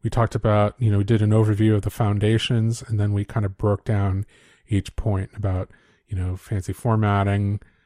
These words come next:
uh, one or two pages, a skills section, job experience section, how to keep your accomplishments in resume format and thus hopefully make it easier to keep your resume up to, up to date, and then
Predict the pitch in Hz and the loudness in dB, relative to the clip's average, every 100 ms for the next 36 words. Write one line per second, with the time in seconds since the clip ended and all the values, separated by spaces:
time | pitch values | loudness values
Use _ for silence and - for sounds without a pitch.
0 | _ 101 90 92 101 95 - 98 113 104 | _ -6 -2 -2 -2 -2 -4 -2 2 2
1 | 104 101 98 - - 110 98 - 104 - | 2 2 0 -4 -4 -2 -2 -2 -6 -6
2 | - 101 95 95 _ _ _ - 110 101 | -4 -4 -2 -6 _ _ _ -6 -2 -2
3 | 98 - - 104 98 95 - 107 - - | -4 -6 -2 0 0 -2 -4 -4 -4 -2
4 | 104 98 98 _ _ _ - 117 107 - | 0 0 -4 _ _ _ -2 0 0 0
5 | 110 110 101 98 98 95 - _ _ - | -2 2 2 2 2 -2 -8 _ _ -4
6 | - 123 110 123 - 110 107 - - _ | 0 2 4 2 2 0 0 -6 -14 _
7 | _ - 117 113 113 113 107 - 120 127 | _ 2 4 6 4 4 2 2 0 2
8 | 139 - 110 101 101 110 104 - - - | 0 -2 -2 0 -2 -2 -2 -4 -12 -18
9 | _ - 117 - 107 101 107 113 101 98 | _ -6 -6 -2 -2 -2 -4 -6 -2 -2
10 | 110 120 117 113 107 104 _ - 117 107 | 0 0 0 0 -4 -6 _ -8 -6 -4
11 | 95 117 139 147 147 147 143 _ _ - | -2 -2 0 -4 -4 -6 -8 _ _ -8
12 | 139 139 151 156 - _ _ _ - 110 | -6 -4 -2 -2 -6 _ _ _ -4 -2
13 | 107 104 104 | 0 0 0